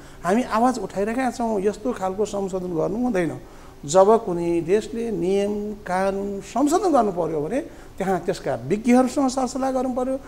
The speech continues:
त्यहाँका सरकारवालाहरूसँग सरसल्लाह गर्नु पर्यो र अर्को, अर्को त्यहाँका वातावरण मैत्रीहरू, वा-, वि-, विदहरूसँग राख्नु पर्यो। यी सबलाई संशोधन गरेर, सबैलाई एक ठाउँमा राखेर जब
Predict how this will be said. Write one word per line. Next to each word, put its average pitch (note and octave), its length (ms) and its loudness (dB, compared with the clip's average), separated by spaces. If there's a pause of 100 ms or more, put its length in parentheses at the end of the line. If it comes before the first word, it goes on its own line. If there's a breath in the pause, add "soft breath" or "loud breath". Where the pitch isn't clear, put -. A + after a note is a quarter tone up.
(240 loud breath)
त्यहाँका A3+ 340 2
सरकारवालाहरूसँग B3+ 1040 4
सरसल्लाह C4+ 380 -2
गर्नु C4+ 180 2
पर्यो C4+ 200 8
र C4+ 40 6
अर्को, C#4+ 340 6
अर्को B3+ 400 0 (280 loud breath)
त्यहाँका G#3+ 300 6
वातावरण F#3+ 580 4
मैत्रीहरू, B3+ 760 0
वा-, G3 140 4
वि-, F3+ 280 2
विदहरूसँग A#3+ 520 4
राख्नु A#3+ 220 2
पर्यो। B3+ 200 -2 (380 loud breath)
यी A3+ 60 -4
सबलाई F3+ 760 -2
संशोधन D#3+ 800 -8
गरेर, C3+ 520 -4
सबैलाई G#3 480 0
एक - 280 -6
ठाउँमा D#3+ 180 -6
राखेर D3 520 -6 (420 loud breath)
जब E3+ 340 -2